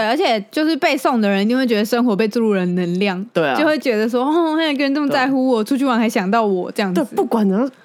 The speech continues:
Speaker 2: 哎，收到礼物一定很开心。
Speaker 1: 就开心啊。
Speaker 2: 一定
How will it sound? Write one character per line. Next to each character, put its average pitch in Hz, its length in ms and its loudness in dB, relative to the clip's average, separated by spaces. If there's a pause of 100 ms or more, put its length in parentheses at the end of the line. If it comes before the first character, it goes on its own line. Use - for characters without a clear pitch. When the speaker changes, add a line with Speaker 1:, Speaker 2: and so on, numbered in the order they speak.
(100)
Speaker 2:
哎， 165 440 -2 (180)
收 254 300 -2
到 254 160 0
礼 185 160 0
物 214 140 -2
一 - 20 -2
定 208 180 -4
很 156 220 -2
开 151 300 -4
心。 277 280 -4
Speaker 1:
就 269 60 -2
开 302 160 0
心 254 340 0
啊。 240 60 0
Speaker 2:
一 226 40 0
定 214 140 2